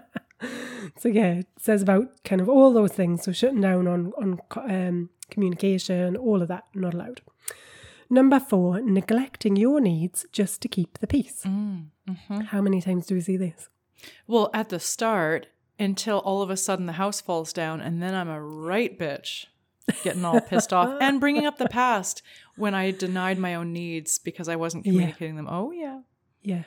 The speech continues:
Speaker 2: Mm-hmm.
Speaker 1: I know. They d-, kind of go hand in hand, don't they? Number three and number four.
Speaker 2: A
Speaker 1: It's
Speaker 2: hundred
Speaker 1: that
Speaker 2: percent.
Speaker 1: kind of,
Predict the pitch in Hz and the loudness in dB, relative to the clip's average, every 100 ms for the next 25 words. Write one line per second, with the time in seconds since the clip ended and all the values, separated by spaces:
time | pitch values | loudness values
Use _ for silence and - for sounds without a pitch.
0 | _ 196 208 214 190 180 180 - 214 - | _ -6 -4 0 2 2 -2 -4 -8 -6
1 | 277 _ _ - 254 277 220 185 196 180 | -12 _ _ -10 -6 -2 0 0 -2 -2
2 | 202 233 226 254 180 175 - 196 180 175 | -4 -2 -4 -4 -4 -6 -6 -4 -2 -4
3 | 170 - 156 123 185 185 226 226 - 208 | -6 -8 -8 -6 -6 -4 -6 -8 -8 -4
4 | 226 196 180 | -2 -2 -4